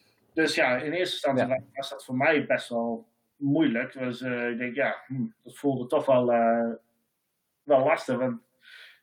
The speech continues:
Speaker 1: ja, als je, als je mij zou vragen van, "Wat wil je? Wil je bij het team blijven en voor Rossi werken of wil je met, naar het fabrieksteam mee met Fabio?" Dan kan ik je niet zeggen van wat ik graag zou willen. Maar als iemand anders die keuze voor je maakt, dan is het altijd de verkeerde keuze. <laughs> Dat is
Speaker 2: Ja, ja, snap ik, snap ik.
Speaker 1: <laughs>
Speaker 2: Ja, ja.
Speaker 1: Dus in eerste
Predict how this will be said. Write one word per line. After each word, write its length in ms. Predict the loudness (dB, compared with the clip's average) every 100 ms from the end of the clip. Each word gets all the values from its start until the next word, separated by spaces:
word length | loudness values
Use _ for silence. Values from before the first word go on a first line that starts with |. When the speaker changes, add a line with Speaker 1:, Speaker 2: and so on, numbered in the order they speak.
| _
Speaker 1:
ja, 180 | 0 2
als 120 | 2
je, 100 | 0
als 120 | -2 -2
je 60 |
mij 260 | 2 2 2
zou 180 | 0 2
vragen 360 | 2 2 2
van, 180 | -2 0
"Wat 180 | 0 0
wil 140 | 0
je? 120 | 0
Wil 120 | 0 0
je 60 |
bij 140 | 0 -2
het 120 | -2
team 220 | -4 -2
blijven 400 | 0 2 0 -2
en 140 | -4 -4
voor 140 | -4
Rossi 240 | -4 -4
werken 300 | -2 -4 -4
of 140 | -8 0
wil 140 | 0
je 140 | 2 -2
met, 180 | -4
naar 120 | -2 -2
het 140 | -4
fabrieksteam 640 | -8 -10 -8 -4 -2 -2 -4 _ _
mee 180 | -2 0
met 120 | 0
Fabio?" 300 | 0 0 -2
Dan 100 | -4
kan 120 | -2
ik 80 | 0
je 100 | 0
niet 140 | -2
zeggen 200 | 0 0
van 160 | 0 0
wat 140 | 0
ik 120 | -2 -2
graag 260 | -2 -4
zou 160 | -4 -6
willen. 300 | -4 -4 -8 _ _ _
Maar 120 | -2
als 40 | 2
iemand 180 | 2 2
anders 220 | 0 -2
die 100 | -2
keuze 300 | 2 2 2
voor 120 | 2
je 60 | 2
maakt, 300 | 2 2 0
dan 100 | -4
is 60 |
het 100 | 0
altijd 200 | 0 0
de 60 | -6
verkeerde 320 | -10 -8 -6
keuze. 360 | -4 -2 -4 -4
<laughs> 60 |
Dat 60 | -4
is 60 | -2
Speaker 2:
Ja, 260 | 0 0
ja, 180 | 0 -4
snap 280 | -4 -4 -2
ik, 160 | -6 -12
snap 300 | _ -8 -6
ik. 280 | 0 0 2
Speaker 1:
<laughs> 60 | 2
Speaker 2:
Ja, 160 | 2 2 -8 -14 -10
ja. 100 | -2
Speaker 1:
Dus 140 | 2 2
in 180 | 0
eerste 60 | 2